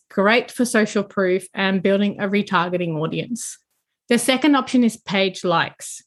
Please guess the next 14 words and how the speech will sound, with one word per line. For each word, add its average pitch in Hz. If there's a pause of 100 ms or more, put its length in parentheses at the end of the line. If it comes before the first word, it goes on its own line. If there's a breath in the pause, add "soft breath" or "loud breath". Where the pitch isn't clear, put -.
(1080)
This 302
one 311
kind 247
of 208
speaks -
for 180
itself. - (580 soft breath)
If 226
you 247
want 262
to 277
grow 247
your 247
Facebook 208